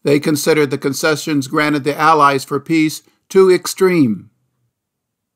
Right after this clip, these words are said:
Rebellious Turks quickly defeated the few loyal royal forces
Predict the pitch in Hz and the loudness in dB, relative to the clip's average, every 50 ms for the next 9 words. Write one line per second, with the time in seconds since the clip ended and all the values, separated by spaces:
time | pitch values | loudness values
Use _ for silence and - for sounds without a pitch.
0 | _ _ _ _ - 135 120 139 147 151 151 147 135 - - 170 170 165 151 - | _ _ _ _ -4 -2 2 2 4 4 2 2 -2 -2 -2 0 0 0 0 -2
1 | - - _ _ _ _ _ _ _ - - 196 196 202 196 185 180 170 - 185 | -10 -16 _ _ _ _ _ _ _ -4 -2 0 2 4 4 4 4 2 2 2
2 | 180 185 185 180 156 156 143 139 - 165 170 175 180 180 185 175 _ _ - 139 | 2 2 2 0 -2 -4 -8 -6 -4 0 2 2 4 2 2 -2 _ _ -4 -2
3 | 147 156 160 160 160 147 139 131 147 160 175 196 185 175 160 143 139 - 139 143 | 0 2 2 2 2 0 -2 0 2 2 2 4 4 2 2 0 -2 -4 -4 -4
4 | 139 131 - 160 180 190 - - | -4 -4 -6 -8 -8 -10 -10 -14